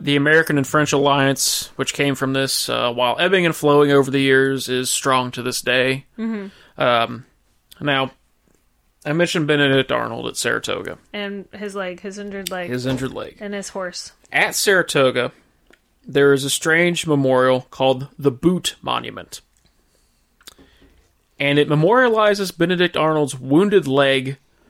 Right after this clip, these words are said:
Speaker 1: without mentioning to whom the leg belongs.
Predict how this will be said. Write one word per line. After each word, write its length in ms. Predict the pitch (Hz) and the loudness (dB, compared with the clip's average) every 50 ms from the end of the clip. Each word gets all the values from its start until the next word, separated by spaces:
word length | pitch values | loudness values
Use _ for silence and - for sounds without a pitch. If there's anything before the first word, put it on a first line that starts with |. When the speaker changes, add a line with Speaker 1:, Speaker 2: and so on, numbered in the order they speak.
| _ _ _ _ _ _ | _ _ _ _ _ _
Speaker 1:
without 460 | - 139 151 160 156 170 175 185 - 160 | -2 0 2 2 2 2 2 2 2 2
mentioning 480 | 156 160 165 165 - - 165 156 156 | 2 2 2 2 0 0 -2 -2 -2
to 160 | - - 156 | -2 -4 -6
whom 320 | 139 - - 170 165 160 156 | -4 -2 0 0 0 0 -2
the 100 | 151 143 | -2 -2
leg 320 | 139 143 139 135 123 123 | 0 0 0 0 -2 -4
belongs. 600 | 123 131 120 120 117 - - 95 95 - - - | -4 -4 -2 -2 -2 -2 -4 -8 -10 -12 -12 -12